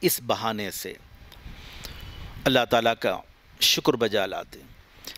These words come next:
हर चीज़ पर है, वो जो बंदा नेमत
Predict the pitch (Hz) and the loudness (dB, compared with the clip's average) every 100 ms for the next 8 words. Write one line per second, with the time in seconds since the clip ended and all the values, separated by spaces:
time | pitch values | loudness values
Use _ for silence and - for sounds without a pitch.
0 | - 185 - 185 180 - 165 170 175 214 | 2 2 4 0 0 0 0 -2 -8 -14
1 | - _ - - - - 131 135 139 127 | -20 _ -20 -20 -20 -4 0 6 4 4
2 | - _ - - 123 139 147 147 120 120 | -10 _ -20 -4 2 4 6 4 4 0
3 | 117 131 151 160 | 4 4 4 2